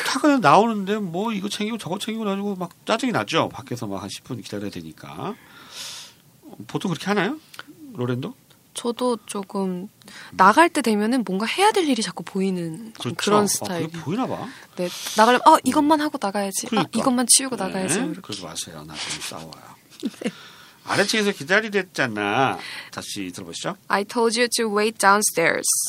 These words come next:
Speaker 1: 그거 껍질 벗기지 말랬잖아.
Speaker 2: I told you, <laughs> told you not to peel it.
Speaker 1: 아, 필이 이제 벗기는 거, 껍질 벗기는 거 필이라고 그래요. 그리고 P E L, P E E L.
Speaker 2: P E E L.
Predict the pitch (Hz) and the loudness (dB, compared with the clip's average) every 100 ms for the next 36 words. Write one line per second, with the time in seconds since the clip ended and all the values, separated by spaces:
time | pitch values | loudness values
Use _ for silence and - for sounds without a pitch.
0 | - - - _ _ - 156 170 247 - | -8 -18 -20 _ _ -4 0 2 0 0
1 | 254 - 127 - - - - - 165 131 | -4 -4 -4 -2 -2 -4 -4 -4 -4 -6
2 | - _ - - - - 202 220 277 262 | -12 _ -20 -20 -10 4 4 4 2 2
3 | 262 233 220 - _ - 262 247 - 247 | 2 0 -2 -4 _ -2 4 6 6 4
4 | 202 185 208 - 196 - 202 185 98 - | 8 10 10 8 -4 -4 -2 0 0 -2
5 | - _ - - - - - - _ _ | -14 _ -20 -20 -20 -20 -20 -20 _ _
6 | - 120 113 - 240 240 247 170 165 143 | -8 -6 -6 -4 0 2 2 4 4 4
7 | 104 127 135 180 151 196 170 123 143 135 | 4 0 2 2 2 0 -4 -2 -4 -4
8 | - 208 202 160 117 90 98 127 90 73 | -4 -2 2 4 4 2 4 2 2 -4
9 | 67 - - 101 98 98 160 135 139 92 | -10 -18 -12 -8 -8 -8 -4 -2 0 0
10 | 90 - _ _ _ _ _ _ - - | -2 -8 _ _ _ _ _ _ -16 -8
11 | - 110 123 240 262 185 160 185 294 | -4 -2 -2 0 0 2 2 0 -2